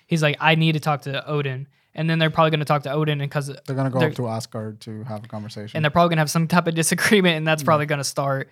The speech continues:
Speaker 2: Another
Speaker 1: 'Cause
Speaker 2: fight.
Speaker 1: essentially, I feel like what's gonna happen is, like, Atreus and Kratos is going to have to go find an army,
Speaker 2: Mm-hmm.
Speaker 1: and then they're gonna come back 'cause they, you see that they go team up with, uh, Tyr in the
Speaker 2: Yeah.
Speaker 1: trailer, which is the god of war in this w-,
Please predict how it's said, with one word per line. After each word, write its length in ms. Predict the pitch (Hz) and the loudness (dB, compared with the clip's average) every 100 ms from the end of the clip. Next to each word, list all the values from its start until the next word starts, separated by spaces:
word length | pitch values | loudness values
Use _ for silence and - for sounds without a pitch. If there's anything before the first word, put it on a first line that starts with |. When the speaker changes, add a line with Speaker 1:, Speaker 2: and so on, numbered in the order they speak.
| - | -12
Speaker 2:
Another 240 | 127 113 | -8 -2
Speaker 1:
'Cause 180 | 117 202 | 2 2
Speaker 2:
fight. 80 | 185 | 2
Speaker 1:
essentially, 440 | 196 269 311 254 180 | 0 2 2 2 4
I 100 | 190 | 4
feel 220 | 214 214 | 4 4
like 160 | 190 156 - _ _ _ _ _ _ - | 4 0 -12 _ _ _ _ _ _ -6
what's 400 | 175 202 233 - | 4 6 6 4
gonna 160 | 202 | 6
happen 260 | 180 190 180 | 8 6 4
is, 140 | 160 | 0
like, 160 | 147 139 | 0 -2
Atreus 520 | 147 - 175 175 165 | -2 2 4 4 2
and 220 | 156 143 135 _ _ _ _ - | -2 -8 -12 _ _ _ _ -4
Kratos 440 | - 175 165 147 | 2 4 4 2
is 100 | 143 | 0
going 280 | 151 151 151 | 0 2 2
to 60 | 147 | 0
have 120 | 143 | -2
to 60 | 147 | 0
go 240 | 147 147 | 0 0
find 280 | 139 151 147 | 0 0 2
an 80 | 147 | 0
army, 420 | 135 127 123 123 - - | -2 -4 -8 -12 -14 -6
Speaker 2:
Mm-hmm. 240 | 151 143 220 - _ | -2 0 -2 -8 _
Speaker 1:
and 160 | 160 147 | 0 2
then 100 | 143 | 2
they're 100 | 147 | 0
gonna 140 | 147 | 0
come 200 | 143 143 | -2 0
back 180 | 143 139 | 0 0
'cause 140 | 160 | 0
they, 180 | 156 156 - - _ | 2 0 -2 -16 _
you 120 | 175 | -2
see 180 | 175 196 | 2 4
that 160 | 190 180 | 4 4
they 180 | 170 156 | 4 2
go 340 | 175 170 170 | 4 4 4
team 260 | 160 - 170 | 4 2 4
up 80 | 147 | 2
with, 260 | 147 - - | 0 -6 -4
uh, 220 | 156 131 | 0 0
Tyr 520 | 120 185 160 139 135 - | 0 2 2 2 -4 -6
in 80 | 160 | -2
the 80 | |
Speaker 2:
Yeah. 80 | 147 | 0
Speaker 1:
trailer, 300 | 143 135 135 | 0 -2 -4
which 160 | 139 139 | -6 -6
is 120 | 139 | -6
the 60 | 147 | 0
god 240 | 143 147 | 2 2
of 80 | 143 | 0
war 240 | 139 143 | -2 -2
in 100 | 139 | -2
this 140 | 143 139 | -4 -6
w-, 160 | 190 | -10